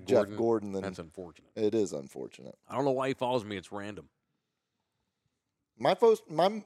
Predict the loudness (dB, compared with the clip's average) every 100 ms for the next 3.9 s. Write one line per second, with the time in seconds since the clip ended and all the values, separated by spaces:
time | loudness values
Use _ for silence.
0 | _ 2 2 2 -2 2 4 4 2 0
1 | -2 2 6 6 6 6 4 2 -4 _
2 | _ _ _ _ _ _ _ _ _ -14
3 | -12 -8 2 4 4 0 0 -2